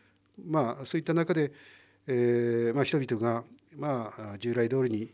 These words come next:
行き交うというような、そして普通の暮らしができるような、まあ、そんなような環境に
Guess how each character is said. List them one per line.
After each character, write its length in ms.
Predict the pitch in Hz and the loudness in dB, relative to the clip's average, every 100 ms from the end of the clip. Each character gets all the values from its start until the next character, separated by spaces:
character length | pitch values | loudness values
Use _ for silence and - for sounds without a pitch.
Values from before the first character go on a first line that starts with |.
| - | -14
行 100 | - | -14
き 80 | - | -6
交 220 | 117 95 | -4 -4
う 20 | |
と 800 | 101 - _ _ _ _ _ 127 | -8 -18 _ _ _ _ _ -6
い 160 | 120 127 | -2 0
う 120 | 117 | 4
よ 120 | 120 | 2
う 20 | |
な、 240 | 113 101 92 _ _ _ | 2 -6 -12 _ _ _
そ 80 | 131 | -12
し 80 | 123 | -6
て 80 | 123 | -6
普 100 | - | -4
通 180 | 170 165 | 0 2
の 100 | 165 | 2
暮 140 | 170 | 0
ら 40 | |
し 100 | 156 | 0
が 100 | 156 | -2
で 80 | 143 | -2
き 120 | 143 | -2
る 60 | 175 | 0
よ 100 | 156 | 2
う 20 | |
な、 100 | 117 | 0
ま 60 | 101 - 117 - _ | -6 -12 -20 -20 _
あ、 60 | - | -8
そ 140 | - | -2
ん 100 | 196 | 2
な 140 | 196 190 | 4 6
よ 120 | 202 | 6
う 20 | |
な 100 | 143 | 4
環 300 | - 143 143 | 0 -4 -4
境 180 | 143 143 | 0 0
に 260 | 135 131 | 2 -2